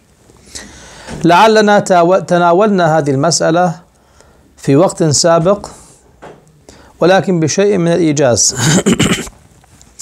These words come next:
الآن نتناولها بشيء من التفصيل. الحقيقة هذا هو أعسر سؤال يرد على الم-،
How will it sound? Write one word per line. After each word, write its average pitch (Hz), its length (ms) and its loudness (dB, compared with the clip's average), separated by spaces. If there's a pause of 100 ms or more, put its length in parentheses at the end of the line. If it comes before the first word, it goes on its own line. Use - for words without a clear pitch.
(560)
الآن 185 280 4
نتناولها 190 640 2
بشيء 180 380 0
من 165 120 0
التفصيل. 135 600 -4 (1400)
الحقيقة 165 680 0 (640)
هذا 160 560 0 (160)
هو 160 220 2
أعسر 156 420 0
سؤال 165 640 0 (460)
يرد 170 440 0
على 160 300 2
الم-، 135 580 -4